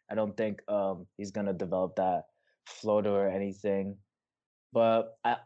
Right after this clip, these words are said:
out of everyone, I only see really VanVleet developing that. Um, you want Pascal to have more pick and roll set, uh, reps and, you know, um, him figure that in, in,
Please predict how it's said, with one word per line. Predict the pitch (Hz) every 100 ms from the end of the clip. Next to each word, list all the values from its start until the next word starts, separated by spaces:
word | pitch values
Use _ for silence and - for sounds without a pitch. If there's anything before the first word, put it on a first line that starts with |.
| _ _ _ -
out | 135
of | 143
everyone, | 131 135 143 151
I | 139
only | 127 135
see | 131 131
really | 120 123 123 110 117
VanVleet | 113 110 101 113 117 113 -
developing | 113 107 110 110 127 120
that. | 123 131 - _ _ _ _ _
Um, | 110 110 110 107 - _ _ _ _ _ _ _ _ -
you | 123
want | 123 120 123 123 - _ _
Pascal | 120 117 - 117 113
to | - 117 110 107 101 110 _ _ _ _ _ _ _ _ _ _ _
have | - 120
more | 123 120
pick | 117 113
and | 117
roll | 113 113
set, | 110 117 113 113 - 117
uh, | 110 107 107 107
reps | 110 110 -
and, | 113 104 104
you | 104
know, | 104 104 -
um, | 104 98 95
him | 113 107
figure | 113 110 113
that | 98 107 107
in, | 117 - _
in, | 123 117